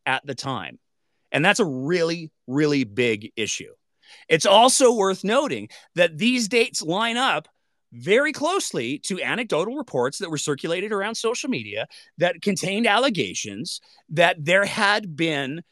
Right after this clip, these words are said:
community associations and cultural associations that had had their lists procured so that the people on those lists could have U C P memberships lists bought for them.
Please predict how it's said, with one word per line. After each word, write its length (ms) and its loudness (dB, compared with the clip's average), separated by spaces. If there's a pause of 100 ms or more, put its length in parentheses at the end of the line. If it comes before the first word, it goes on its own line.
(160)
community 440 -4
associations 960 -6
and 120 -4
cultural 440 0
associations 920 -6 (260)
that 200 6
had 260 0
had 300 2
their 180 2
lists 400 0
procured 800 -2 (1000)
so 360 2
that 340 0 (420)
the 260 -4
people 360 2
on 220 2
those 220 0
lists 400 -4
could 140 -4
have 240 -2
U 160 -6
C 180 -10
P 340 -8
memberships 640 -4
lists 460 -2 (100)
bought 400 0
for 160 -8
them. 100 -18